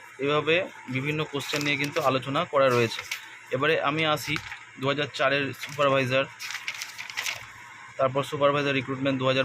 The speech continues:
পাঁচ, অঙ্গনওয়াড়ি সম্পর্কে বিশেষ তথ্য।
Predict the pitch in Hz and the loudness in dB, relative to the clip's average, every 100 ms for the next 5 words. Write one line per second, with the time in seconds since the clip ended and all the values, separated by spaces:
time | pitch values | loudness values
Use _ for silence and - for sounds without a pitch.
0 | - 135 135 131 - - - - - - | 0 0 2 0 -6 -8 -14 -20 -20 -18
1 | - - - - - - 143 160 165 151 | -18 -18 -18 -18 -6 0 2 4 4 6
2 | 156 160 147 135 147 160 151 156 151 135 | 4 2 -2 -2 -2 0 0 0 0 0
3 | 113 - | -2 -4